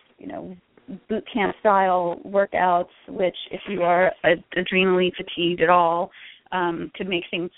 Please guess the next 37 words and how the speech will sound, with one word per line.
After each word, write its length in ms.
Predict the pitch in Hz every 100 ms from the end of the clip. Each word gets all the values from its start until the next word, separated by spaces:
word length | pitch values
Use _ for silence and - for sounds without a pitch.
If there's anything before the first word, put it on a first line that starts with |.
| -
a 40 | 180
lot 220 | 160 -
worse. 220 | 151 240 - - _ _ _ _ _ _ _ - - -
Uh, 300 | 95 95 90 - - - - _ _ _ _ 202
and 200 | 190 196
that 160 | 165
could 140 | - 190
be 120 | 180
one. 360 | 180 175 175 208
Or 200 | - 202
they're 140 | 202 196
going 360 | 196 190 185 202 -
super, 260 | 214 196 190 -
super 260 | 185 185
low 300 | 180 180 175
to 100 | 180
no 400 | 180 180 175 170 - _ _ -
carbohydrate, 640 | 175 180 175 165 135 - -
which 180 | 185 175
is 100 | 185
also 440 | 170 156 180 165 165
an 80 | 180
extraordinary 640 | 170 - 180 160 160 156 160
drain 420 | 160 147 143 156 - - - - _ _
on 200 | 180 165
the 120 | 175
adrenals. 460 | 160 175 170 160 - -
So 80 | 190
the 100 | 190
adrenals 380 | 208 247 247 -
need 320 | 196 185 185 - _ -
carbohydrates, 600 | - 175 175 160 - - -
but 80 | 196
obviously 360 | 185 190 -
we 100 | 185
want 260 | 175 170 - _ -
good 200 | 175